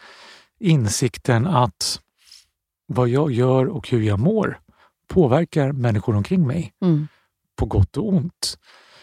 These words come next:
Speaker 1: Så för att få andra att må lite bättre så är det en fantastiskt god start att jobba med sitt eget välmående. För både
Speaker 2: Mm.
Speaker 1: din och andras skull, bokstavligt. Och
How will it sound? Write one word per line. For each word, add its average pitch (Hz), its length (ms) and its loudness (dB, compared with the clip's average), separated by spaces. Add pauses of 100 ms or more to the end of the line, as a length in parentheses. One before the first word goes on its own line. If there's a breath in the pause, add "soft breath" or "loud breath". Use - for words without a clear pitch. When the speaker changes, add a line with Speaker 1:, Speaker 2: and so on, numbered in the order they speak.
(180 soft breath)
Speaker 1:
Så - 260 -4
för 120 200 2
att 110 200 -2
få 113 220 0
andra 156 520 0
att - 220 -6
må 107 320 0 (520)
lite 110 280 -2
bättre 180 580 -2
så - 280 -8
är 143 260 0
det 123 200 0
en 135 400 -6 (320)
fantastiskt - 840 -4
god 104 300 -4
start - 600 -4 (500 loud breath)
att - 180 -8
jobba 101 260 0
med 95 160 -2
sitt - 160 -8
eget 101 520 -4 (440)
välmående. 120 640 -2 (300)
För 156 100 -8
både 160 280 0
Speaker 2:
Mm. 104 60 -4
Speaker 1:
din 104 280 0
och 160 320 -6
andras 98 380 -2
skull, 185 300 -4 (460 loud breath)
bokstavligt. - 760 -4
Och 107 200 -2